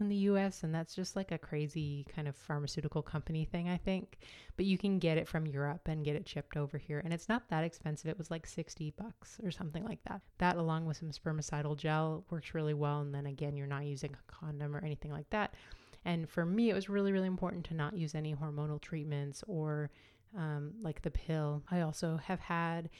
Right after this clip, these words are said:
an I U D in the past, the copper I U D, and I'll talk a little bit about why I'm not a big fan of that either. But there are ways that, along with natural family planning, you can still be safe in protecting yourself from having a child.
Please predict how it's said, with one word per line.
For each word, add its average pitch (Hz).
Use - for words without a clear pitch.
an 185
I 170
U 160
D 214
in 214
the 208
past, 190
the 180
copper 180
I 175
U 170
D, 175
and 160
I'll 151
talk -
a 156
little 185
bit 180
about 165
why 151
I'm 151
not 156
a 151
big 151
fan 147
of 147
that 143
either. 160
But 185
there 180
are 175
ways 185
that, 151
along 190
with 185
natural 165
family 160
planning, 151
you 185
can 170
still 156
be 151
safe 151
in 151
protecting 151
yourself 143
from -
having 147
a 143
child. 147